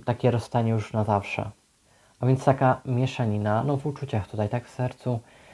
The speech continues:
a nie do końca jest wyczyszczona energia, być może u tej osoby, niekoniecznie u was,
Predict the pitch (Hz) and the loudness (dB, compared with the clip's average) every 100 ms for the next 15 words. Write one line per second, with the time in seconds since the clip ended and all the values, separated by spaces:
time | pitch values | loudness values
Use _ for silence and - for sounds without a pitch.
0 | - - - 117 113 117 117 123 131 135 | -20 -18 -4 2 4 4 2 2 2 2
1 | 135 131 - 127 127 123 120 131 113 127 | 2 0 2 2 2 0 -2 -2 -4 -8
2 | - 117 135 127 120 120 131 117 117 110 | -8 -4 0 0 0 2 2 2 2 0
3 | 113 135 127 131 135 117 - 101 110 113 | 2 2 2 2 0 0 0 0 0 -2
4 | 123 131 - 113 110 107 117 135 | -2 -4 -4 -4 0 2 2 0